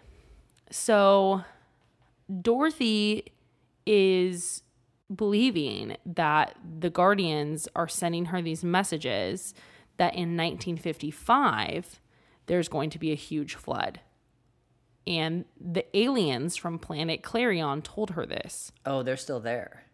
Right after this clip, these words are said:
Speaker 1: Yeah.
Speaker 2: So that, that's kinda where God made home base.
Speaker 1: Yes. So they're communicating to her like, "Hey, it's time to pick you up." <laughs> Pick you up from soccer practice.
Speaker 2: Right.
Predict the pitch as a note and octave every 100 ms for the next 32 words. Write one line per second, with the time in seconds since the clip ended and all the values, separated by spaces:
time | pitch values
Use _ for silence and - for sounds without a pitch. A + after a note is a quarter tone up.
0 | _ _ - E3+ D#3 C3 B2+ B2 C3+ C3+
1 | C3 B2+ - C3+ B2 A#2 B2 A#2 A#2 A#2
2 | A2+ B2 A#2+ B2 B2 - - F3+ F#3+ D#3+
3 | - - - - _ _ _ _ _ _
4 | - - G3 E3 D#3 D3+ - - - _
5 | - E3+ F#3 G#3 A3 G#3+ G#3+ G3+ F3 E3
6 | E3+ D#3+ D#3 - B3 C#4 A#3+ - F#3+ G#3+
7 | G#3+ A#3+ A#3+ B3 C4 A3 G3+ - _ _
8 | - - - - B3 B3+ C4+ C#4 C4+ C#4+
9 | - B3+ - F3+ C3+ - D#4 B2+ B2